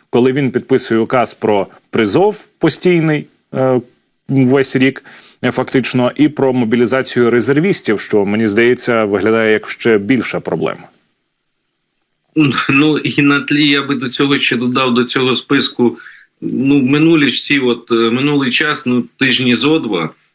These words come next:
Speaker 2: ми живемо в тому, що в якому новинному потоці з Росії, крім того, що ви озвучили. Бурєвєснік запустили ракету з я-, з ядерною, з ядерним двигуном. А, Посейдон.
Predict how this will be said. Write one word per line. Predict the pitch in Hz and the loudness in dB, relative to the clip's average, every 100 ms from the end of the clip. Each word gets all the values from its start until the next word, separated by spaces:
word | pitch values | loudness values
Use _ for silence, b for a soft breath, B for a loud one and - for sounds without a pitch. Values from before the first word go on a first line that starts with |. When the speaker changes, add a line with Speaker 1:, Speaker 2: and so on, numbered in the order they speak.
| _ | _
Speaker 2:
ми | 104 117 | -2 0
живемо | 123 135 139 135 127 | 2 0 0 0 -2
в | 120 | -4
тому, | - 147 139 | -2 0 2
що | 120 - 120 117 110 107 B _ | 0 0 0 2 0 -2 B _
в | 113 | -4
якому | 139 156 143 | 0 0 0
новинному | 123 120 120 117 113 110 | 2 2 2 2 0 -2
потоці | 113 - 113 - | -4 -2 -2 -2
з | 95 | -2
Росії, | 104 95 - 80 73 76 - | -2 -2 -4 -4 -4 -6 -4
крім | 110 110 | -2 0
того, | 120 107 | 0 0
що | 101 - | 0 -2
ви | 101 | 0
озвучили. | 104 95 92 82 - 76 71 B B B _ _ 98 | 0 0 0 0 0 -4 -6 B B B _ _ -6
Бурєвєснік | 98 139 160 123 107 85 - 80 - - _ _ | 0 2 2 2 0 -2 -6 -10 -12 -20 _ _
запустили | 92 113 113 107 - 117 110 | -6 -4 -4 -4 0 0 2
ракету | 107 - 95 85 85 | 0 -2 -4 -2 -4
з | 80 | -2
я-, | 104 104 98 98 | 0 0 0 -2
з | 90 | -2
ядерною, | 113 98 101 101 98 98 95 90 92 92 | -2 -2 -4 -2 -2 -2 -2 -2 -2 0
з | 110 | -2
ядерним | 101 98 98 92 | -2 -4 -4 -6
двигуном. | 90 92 95 87 78 78 b b b b _ | -4 -2 -2 -4 -8 -10 b b b b _
А, | 98 107 107 | -4 0 0
Посейдон. | 104 147 143 165 123 110 101 80 | 0 -2 -2 -2 0 0 0 -4